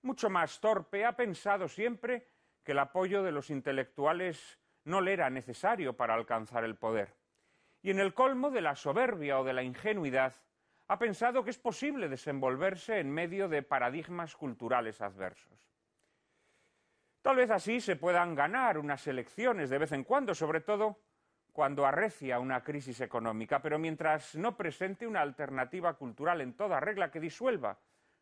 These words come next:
los paradigmas entronizados por la izquierda, los éxitos de la derecha siempre serán efímeros. Sobre los llamados intelectuales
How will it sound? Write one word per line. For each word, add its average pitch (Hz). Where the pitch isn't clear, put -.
los 120
paradigmas 131
entronizados 120
por 185
la 165
izquierda, 107
los 156
éxitos 202
de 147
la 175
derecha 120
siempre 127
serán 107
efímeros. -
Sobre 180
los 185
llamados 233
intelectuales 190